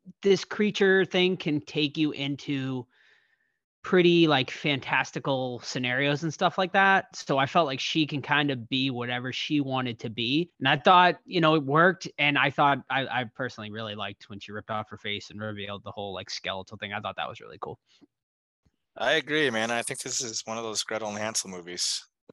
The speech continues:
Speaker 2: <laughs> of this year, like, where me and Joe like, and Steve just doesn't. Um, I thought it was neat. And, um, I didn't see any problems with it, man. I was, I was into this movie the whole time, honestly.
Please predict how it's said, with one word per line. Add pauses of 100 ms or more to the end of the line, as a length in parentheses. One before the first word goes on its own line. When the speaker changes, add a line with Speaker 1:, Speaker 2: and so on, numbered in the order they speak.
Speaker 2:
<laughs>
of
this
year,
like,
where
me
and
Joe
like,
and
Steve
just
doesn't. (200)
Um,
I
thought
it
was
neat. (180)
And,
um, (520)
I
didn't
see
any
problems
with
it,
man.
I
was,
I
was
into
this
movie
the
whole
time, (420)
honestly.